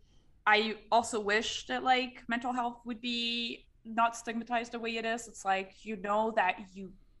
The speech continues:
can't afford to present yourself in certain ways when you're, like,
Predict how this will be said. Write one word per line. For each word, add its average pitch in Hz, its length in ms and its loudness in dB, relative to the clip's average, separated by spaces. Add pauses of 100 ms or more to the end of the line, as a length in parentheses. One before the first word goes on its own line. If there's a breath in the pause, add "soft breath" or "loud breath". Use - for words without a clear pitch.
(120)
can't 196 520 0 (400)
afford 175 720 -2 (300)
to 185 320 -10 (100)
present 196 460 0
yourself 190 440 -2
in 196 60 -10
certain 180 420 -10
ways 202 640 2 (320 soft breath)
when 180 180 -6
you're, 185 240 0
like, 180 440 2